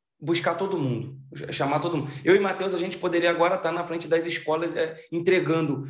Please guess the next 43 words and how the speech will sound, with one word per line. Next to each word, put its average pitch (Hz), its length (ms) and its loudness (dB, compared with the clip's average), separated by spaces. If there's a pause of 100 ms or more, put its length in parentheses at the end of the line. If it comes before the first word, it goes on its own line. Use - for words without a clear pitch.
(160)
é, 143 80 -2
é, - 540 -2
é, - 40 -4
esse 170 200 0
podcast 151 560 0
aqui. 127 380 -10
Assiste, 196 440 0
assiste, 175 340 -2
é - 20 0
muito 202 260 -2
bom 196 220 -2
isso 175 140 -6
que 175 80 -6
a - 20 -2
gente 175 180 -6
tá 175 100 -4
falando. 165 500 -2 (260)
A 139 40 -2
gente 202 180 0
descobriu 208 460 0
o 190 40 0
Jordan 160 300 2
Peterson, 170 320 -4
um 160 80 -8
psicólogo 175 520 -4
muito, 202 360 -6 (300)
é, 151 120 -2
muito 208 260 0
maneiro 196 460 0
lá 175 160 4
dos 165 300 -8
Esta-, 160 300 -2
lá 156 160 2
do 156 120 -4
Canadá 160 480 -2
e 185 40 -8
tal. 220 300 -6 (220)
Cara, 220 240 2
não 202 160 -2
vai 202 160 4
adiantar, 139 540 -4 (260)
não 196 180 -2
vai. 175 360 0